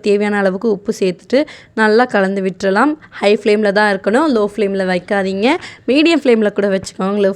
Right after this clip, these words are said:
ஃப்ளேமில் வைக்காதீங்க. அப்போ தான் காய்கறி வந்து ஃப்ரைட் ரைஸ் சூப்பரா இருக்கும். இப்போ வந்து நம்ம already ரெடி பண்ணி வச்சிருந்த செஸ்வான் சாஸ் வந்து ஒரு நாலு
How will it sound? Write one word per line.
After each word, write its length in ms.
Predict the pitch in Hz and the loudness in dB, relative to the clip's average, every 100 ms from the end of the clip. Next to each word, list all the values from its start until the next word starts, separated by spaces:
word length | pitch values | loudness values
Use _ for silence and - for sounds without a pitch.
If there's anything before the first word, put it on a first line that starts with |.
| 196 | 0
ஃப்ளேமில் 280 | 185 190 190 | 0 0 -2
வைக்காதீங்க. 440 | - 185 185 208 220 | -2 -2 0 0 -2
அப்போ 180 | 196 202 | -2 -4
தான் 120 | 190 190 | -2 0
காய்கறி 380 | 196 196 196 190 | 0 0 0 0
வந்து 160 | 190 226 | -2 -6
ஃப்ரைட் 280 | - 190 185 | -4 -4 -4
ரைஸ் 160 | 214 - 208 | -6 -8 -14
சூப்பரா 380 | 190 214 202 185 | -6 0 2 2
இருக்கும். 240 | 170 269 285 - _ - 294 | -2 -4 -6 -12 _ -10 -4
இப்போ 140 | 349 320 | 2 4
வந்து 120 | 277 262 | 4 4
நம்ம 180 | 233 214 | 4 4
already 260 | 208 220 190 233 | 2 2 2 0
ரெடி 120 | - | 0
பண்ணி 140 | 247 220 | 0 0
வச்சிருந்த 340 | 196 202 208 214 214 - - _ - | -2 -2 0 0 -2 -16 -20 _ -2
செஸ்வான் 420 | 233 233 277 262 | -2 0 0 0
சாஸ் 220 | 220 190 190 | 0 -2 -2
வந்து 140 | 190 262 | 0 2
ஒரு 80 | 214 185 | 2 -2
நாலு 240 | 196 277 | 0 0